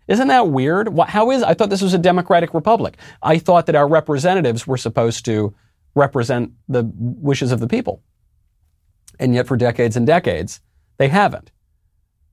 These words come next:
Because power in this country does not lie with the people quite as much as you would believe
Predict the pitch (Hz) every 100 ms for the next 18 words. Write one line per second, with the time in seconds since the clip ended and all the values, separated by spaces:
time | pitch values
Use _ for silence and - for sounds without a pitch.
0 | _ - 104 120 107 107 107 107 - _
1 | _ _ _ _ _ _ _ _ - 160
2 | 208 175 107 87 - - - - 98 107
3 | 113 113 135 - _ _ _ _ - 151
4 | 214 233 123 - 92 87 95 - 104 101
5 | 101 95 95 98 95 95 95 135 151 95